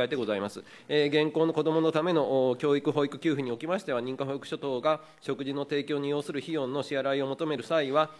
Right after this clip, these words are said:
あらかじめ当該金銭の使途、お、および額並びに、えー、支給認定保護者に金銭の支払いを求める理由について、書面によって明らかにするとともに、保護者に対して説明を行い、文書による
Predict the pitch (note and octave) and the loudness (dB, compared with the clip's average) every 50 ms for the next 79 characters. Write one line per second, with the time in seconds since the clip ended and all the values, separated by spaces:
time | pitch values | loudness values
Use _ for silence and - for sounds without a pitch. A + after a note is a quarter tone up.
0 | - - - C3 C3+ C3+ C3+ C#3 C#3 C3 D3+ E3 F3 D#3+ E3+ E3 E3 D#3+ D3+ C#3 | -18 -6 -2 0 0 2 2 2 0 0 2 2 2 2 2 0 0 2 2 2
1 | C3 A#2+ - - E3+ D#3 D3 - - C#3+ B2+ C#3 D3+ D3 C3+ - - - C#3+ A#2+ | 0 0 -2 -4 -4 -4 -4 -4 -4 -4 -2 -2 -2 -2 -4 -4 -2 0 0 0
2 | - - - - - B2 C3 C3 B2+ C3 E3 E3 D#3 C#3 C#3 C#3+ E3+ E3+ - C3 | -2 -4 -16 -12 -4 -2 0 0 0 2 2 2 2 2 2 2 0 0 -2 0
3 | A2+ D#3 D#3 - C#3 A#2 A#2+ B2+ C3+ C#3 C3 D3 D3+ E3 F3 F3+ - C#3+ C#3 C3 | 0 0 0 0 0 -2 0 2 0 0 0 0 -2 0 0 0 0 0 0 0
4 | B2+ - - - D#3 D#3 D#3 D3+ D#3 D3+ D#3 D3+ C#3 C#3 E3 D3+ - C#3 B2+ C3+ | 0 -2 -4 -4 -2 -2 -2 -2 -4 -2 -2 -2 -2 0 -4 -2 -2 -2 -2 -4
5 | C3 - - E3 E3 D3+ - C#3+ C3 A#2 A2 - - C3+ C3+ C#3+ C#3+ C#3+ D3 D3+ | -4 -6 -6 -4 -4 -4 -4 -4 -4 -4 -4 -4 -4 -2 0 2 2 2 2 0
6 | C#3 C#3 C#3 E3 D#3+ D#3+ C#3 B2 A2 B2 D3 F3 F#3+ F#3 F#3 F3 F3 G3 F#3+ E3 | 0 -2 -4 -2 -4 -2 -2 -2 -2 -2 -2 -2 0 0 -2 -4 -2 -2 -2 -2
7 | - A#2+ G#2 F#2 - - - - - - - F3 E3 D#3+ D3 C3+ B2 A#2+ A#2 A#2 | 0 -2 -4 -4 -4 -12 -20 -20 -16 -4 -2 0 2 2 2 2 0 -2 -2 -4
8 | - - D#3+ D3 C3 C3 D3 C#3+ C#3+ - B2+ A#2 A2+ - C#3 D3 C3+ B2+ - D#3 | -4 -2 0 0 0 0 0 -4 -2 -2 -2 -6 -6 -8 -10 -8 -6 -6 -4 -4
9 | E3 E3 C#3 A2 - - - _ - - C#3+ D3+ E3 D#3 D3+ B2 A2 - D#3+ F3 | -2 -2 -2 -4 -6 -10 -18 _ -8 -6 -2 -2 0 0 0 -2 -2 0 0 0
10 | F3+ F3 C#3 A2+ C#3 A#2+ - C3+ C3 C3 C3 C3 B2+ C3+ C#3+ D3+ D#3 C#3+ B2+ D3+ | 0 0 -2 -4 -4 -6 -6 -4 -4 -2 -2 -2 -2 -2 -2 -2 -2 -2 -2 -2
11 | D#3+ C#3+ - C#3 B2+ A#2+ A#2+ C3+ D#3 D#3+ D#3+ - | -4 -2 -4 -4 -4 -2 -2 0 0 -2 -2 -4